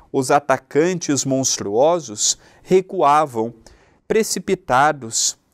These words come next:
recolhendo-se ao pântano em queda espetacular sobre a lama grossa, multiplicavam-se as lamentações dos prisioneiros invisíveis,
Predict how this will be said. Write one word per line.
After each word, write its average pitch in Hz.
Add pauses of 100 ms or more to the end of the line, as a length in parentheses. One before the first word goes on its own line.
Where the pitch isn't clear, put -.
(260)
recolhendo-se 160
ao 143
pântano 117 (220)
em 135
queda 123 (280)
espetacular 156
sobre -
a 127
lama 127
grossa, 110 (240)
multiplicavam-se 139 (400)
as 123
lamentações 139
dos 135
prisioneiros 143
invisíveis, 104